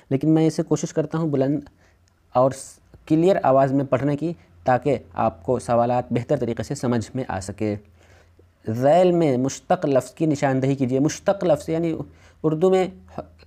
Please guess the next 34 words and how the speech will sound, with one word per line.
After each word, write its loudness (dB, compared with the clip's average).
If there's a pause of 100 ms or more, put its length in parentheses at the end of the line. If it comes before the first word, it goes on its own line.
(160)
अल्फाज 2
जो 0
होते -2
हैं -6
तीन 0
किस्म -2
के, -2
जामिद, 0
मसदर -2
और 0
मुश्तक। -2 (280)
जैसा 0
कि 0
मैंने -2 (260)
इस -6 (340)
सेक्शन -4
से -8
एक -8
सवाल -2 (120)
पिछले -4
क्वेश्चन -4
में 0
भी -2
बताया 0
था -4
कि -2
जामिद -4
किसे -6
कहते -4
हैं, -4
मसदर -6
किसे -10
कहते -6
हैं, -6